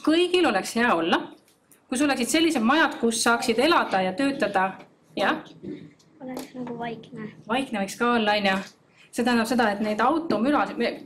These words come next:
Speaker 1: linnas on tavaliselt automüra hästi palju. Ehk siis, kui meil ei ole neid autosid siin kohe magamistoa all, siis võib päris vaikne olla. Kui me saame seal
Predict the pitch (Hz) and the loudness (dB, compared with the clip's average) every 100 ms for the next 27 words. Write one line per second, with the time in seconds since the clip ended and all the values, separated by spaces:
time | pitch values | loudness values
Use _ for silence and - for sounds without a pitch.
0 | - 240 294 320 214 202 262 240 220 302 | -8 0 2 2 0 0 0 2 2 2
1 | 302 202 247 202 208 220 - 190 208 196 | 2 2 4 4 2 -2 -6 0 0 0
2 | 180 185 - _ - - - - 226 226 | -2 -4 -10 _ -20 -20 -20 -8 -6 -4
3 | 233 247 247 240 254 277 226 240 311 320 | -4 0 2 4 4 2 2 2 2 0
4 | 220 208 - 208 262 247 262 220 208 - | -2 -4 -4 -2 0 0 0 -2 -4 -2
5 | 202 202 190 180 - _ - - - 220 | 2 2 0 -6 -10 _ -20 -18 -12 -8
6 | 220 - 226 220 220 - 185 180 180 _ | -6 -6 -6 -6 -6 -8 -8 -8 -10 _
7 | _ _ _ - - - - _ _ 233 | _ _ _ -20 -20 -20 -20 _ _ -4
8 | 240 262 240 226 | -2 0 0 2